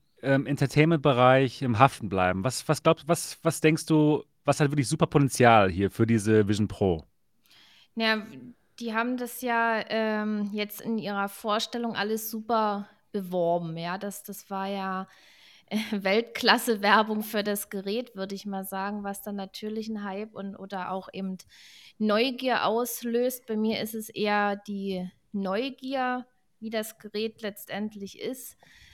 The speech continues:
Speaker 2: Aber ja, Filme gucken, das kann ich auch mit anderen Geräten. Vielleicht ist es da besser. Ich gehe davon aus, dass es besser ist, als zum Beispiel sich einen Film in der Pico anzugucken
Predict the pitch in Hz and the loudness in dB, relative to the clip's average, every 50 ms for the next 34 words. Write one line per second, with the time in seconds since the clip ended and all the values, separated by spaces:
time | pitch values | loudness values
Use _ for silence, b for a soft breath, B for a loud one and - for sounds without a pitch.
0 | b b b _ - 202 208 202 208 208 202 202 202 202 208 202 196 214 208 208 | b b b _ -4 -2 -2 -2 -2 -2 0 0 -2 -2 -4 -6 -6 -4 -4 -2
1 | 202 214 226 226 - - - 240 240 277 311 302 277 294 - - 214 190 - 214 | 0 0 0 -2 -4 -8 -6 -6 -4 -4 -4 -6 -6 -8 -10 -12 -12 -10 -8 -8
2 | 214 202 202 - - - - 214 220 233 254 240 233 202 233 233 240 240 226 - | -8 -8 -8 -12 -14 -12 -10 -8 -6 -6 -6 -6 -8 -8 -8 -6 -8 -8 -8 -10
3 | _ - 240 262 262 240 208 202 190 185 185 180 - 180 180 180 196 196 - 233 | _ -8 -6 -4 -4 -4 -4 -6 -8 -10 -12 -12 -10 -12 -10 -8 -10 -10 -8 0
4 | 233 226 254 320 320 - - - 247 - - 208 196 - - 196 185 180 - 175 | 2 2 2 2 0 -4 -6 -6 -6 -4 -4 -8 -8 -2 0 0 0 2 0 -2
5 | 170 - 226 202 220 - - - 240 220 208 202 - 190 165 - - 220 320 392 | 0 0 -2 -4 -4 -6 -6 -4 -2 0 0 -2 -2 -4 -2 2 2 4 2 2
6 | 370 - - 220 208 - 185 180 - _ 185 175 180 185 190 165 - 156 175 - | 0 -2 -6 -8 -8 -8 -10 -14 -10 _ -4 -4 -4 -4 -6 -6 -4 -6 -6 -4
7 | - 143 170 170 - - - - 190 185 180 170 170 170 - - - 190 185 196 | -4 -4 -4 -6 -10 -14 -14 -12 -10 -6 -4 -4 -4 -6 -10 -12 -14 -14 -14 -12
8 | 190 - 190 - - - 208 190 190 185 185 180 170 165 _ - - 247 - - | -12 -12 -12 -12 -10 -10 -8 -8 -6 -8 -8 -8 -8 -10 _ -12 -12 -12 -8 -6
9 | 233 202 175 151 - - 143 185 196 196 - - 190 - _ - 196 190 - 190 | -4 -2 0 0 0 -2 -2 -4 -6 -8 -10 -14 -16 -16 _ -14 -14 -12 -10 -10
10 | 180 180 | -12 -12